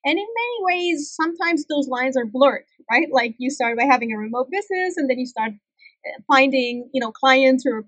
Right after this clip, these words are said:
potential team members in the country, and that's where you need to, you know, kind of, uh, go into a whole new thing. Um, generally, most countries will consider that you have to, uh, declare tax residency there if you're spending more than half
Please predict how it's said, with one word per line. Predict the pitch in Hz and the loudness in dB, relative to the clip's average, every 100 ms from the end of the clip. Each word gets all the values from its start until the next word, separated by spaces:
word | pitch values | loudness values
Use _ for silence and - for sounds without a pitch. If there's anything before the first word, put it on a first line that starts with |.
| - | -4
potential | 269 247 247 | -2 -2 -4
team | 277 277 | 0 2
members | 247 247 240 254 | 2 0 0 0
in | 240 | -2
the | 214 - | -8 -8
country, | 240 - 254 247 240 | -8 -4 -4 -2 -4
and | 220 | -4
that's | 233 220 | -2 -4
where | 233 220 | -6 -6
you | 214 214 | -6 -6
need | 220 - | -10 -10
to, | 233 208 208 _ _ - | -6 -6 -8 _ _ -12
you | 262 | -6
know, | 208 220 - | -6 -6 -6
kind | 226 | -6
of, | 214 208 - | -6 -4 -2
uh, | 208 | 0
go | 208 208 | -2 -8
into | 202 202 | -10 -10
a | 208 | -12
whole | 202 196 190 | -12 -14 -14
new | 196 220 | -16 -14
thing. | 240 - _ _ _ _ _ _ _ - | -14 -14 _ _ _ _ _ _ _ -2
Um, | - 254 254 - 247 | 2 4 2 -4 2
generally, | 285 330 370 | 2 2 0
most | 349 285 294 | 0 0 -2
countries | 262 269 277 277 254 - _ 247 | -4 -4 -2 -4 -6 -14 _ -2
will | 247 247 254 254 - _ _ _ - | 2 6 4 2 -4 _ _ _ -4
consider | 285 - 277 277 | -2 2 4 6
that | 285 269 240 | 6 4 0
you | 247 - | -6 -4
have | 240 254 - | -6 -6 -8
to, | 254 240 233 226 - | -6 -6 -6 -8 -4
uh, | 226 214 208 202 | -2 0 -2 -4
declare | 233 254 233 | -4 -2 -2
tax | 208 208 208 - | -2 -6 -6 -12
residency | 220 226 240 247 254 247 | -12 -8 -8 -6 -4 0
there | 254 254 | 2 2
if | 262 | 0
you're | 233 | -6
spending | - 220 208 | -10 -10 -8
more | 202 196 | -8 -8
than | 196 | -8
half | 202 | -8